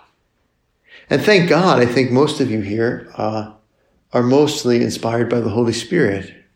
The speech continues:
because you're in the state of grace, probably for not, you know, uh, have confessions afterwards. Um, <laughs> you know, if you're in the state of grace, well, you know, anything you do that's not,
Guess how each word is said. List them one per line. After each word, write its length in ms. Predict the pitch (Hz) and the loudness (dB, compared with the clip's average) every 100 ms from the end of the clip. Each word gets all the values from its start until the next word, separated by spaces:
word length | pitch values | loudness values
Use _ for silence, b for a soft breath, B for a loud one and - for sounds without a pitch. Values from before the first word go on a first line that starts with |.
| _ _ _ b b b b b - | _ _ _ b b b b b -6
because 320 | 127 127 107 | 0 2 2
you're 120 | 113 | 2
in 120 | 110 | 0
the 40 | 107 | -2
state 240 | - 117 | -2 -2
of 120 | 123 | 0
grace, 360 | 120 254 240 - | 0 0 0 -4
probably 500 | - 151 160 156 143 | -4 -2 0 0 -2
for 180 | - 107 | -2 -2
not, 360 | 117 143 - | -2 -4 -4
you 60 | 110 | -4
know, 180 | 123 135 - | -2 -4 -10
uh, 200 | 92 92 | -12 -10
have 160 | 95 - | -10 -10
confessions 520 | 123 110 104 - - | -8 -6 -6 -8 -8
afterwards. 500 | 107 - 127 123 - B B B B B B 196 - | -8 -6 -6 -6 -8 B B B B B B -20 -4
Um, 720 | 147 135 135 135 131 127 120 120 | 2 6 6 6 6 4 2 -6
<laughs> 0 | - - - - 110 98 - - 180 170 - - - - - B B B B B B - | -12 -16 -8 0 2 2 2 4 4 2 2 -2 -2 -8 -10 B B B B B B -2
you 120 | - | 2
know, 160 | 160 | 4
if 100 | 151 | 2
you're 120 | 147 147 | 4 2
in 60 | |
the 60 | 135 | 2
state 340 | - 165 139 | 2 2 4
of 60 | 123 | 4
grace, 540 | 135 151 143 135 - | 4 4 4 2 -2
well, 420 | 123 113 120 - - | 0 2 0 -4 0
you 80 | 120 | 2
know, 80 | |
anything 420 | - 156 175 156 123 | 4 2 4 2 2
you 100 | 113 | 2
do 200 | 127 117 | 4 4
that's 260 | 113 - | 2 0
not, 340 | 120 110 - | 0 0 -2